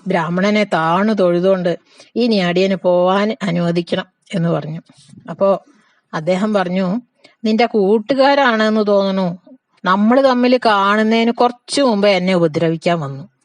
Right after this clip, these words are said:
അവരെയൊക്കെ ഓരോ കൊട്ടും കൊടുത്ത് ഞാൻ അവിടെ വഴിയിൽ ഇട്ടിട്ടുണ്ട്. ഏ, നേരത്തോട് നേരം കഴിയുന്നതിന് മുമ്പേ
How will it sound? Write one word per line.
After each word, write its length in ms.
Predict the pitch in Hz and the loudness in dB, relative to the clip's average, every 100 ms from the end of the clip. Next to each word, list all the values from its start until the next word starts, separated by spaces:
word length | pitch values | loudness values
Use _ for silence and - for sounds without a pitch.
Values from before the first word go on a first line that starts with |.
| _ _ _ 190 | _ _ _ -2
അവരെയൊക്കെ 440 | 226 254 254 254 | 2 2 2 2
ഓരോ 480 | 220 208 220 240 240 | 2 4 4 4 2
കൊട്ടും 360 | 220 180 214 | 0 0 0
കൊടുത്ത് 320 | 208 190 180 190 | 2 0 0 -2
ഞാൻ 280 | 185 180 | 0 0
അവിടെ 220 | 180 170 175 | 2 2 2
വഴിയിൽ 400 | 170 165 180 180 | 2 2 0 0
ഇട്ടിട്ടുണ്ട്. 640 | - 190 185 160 190 294 _ _ _ _ _ _ _ _ - | -2 -2 -2 0 -2 -4 _ _ _ _ _ _ _ _ -8
ഏ, 40 | 175 165 170 - _ _ _ 202 | -4 -2 -4 -6 _ _ _ 0
നേരത്തോട് 640 | 208 214 233 233 240 247 | 0 0 2 4 4 2
നേരം 280 | 214 214 208 | 2 2 2
കഴിയുന്നതിന് 760 | 190 190 202 208 208 214 214 | 0 2 0 0 0 0 0
മുമ്പേ 480 | 208 190 185 190 262 | 0 0 0 0 0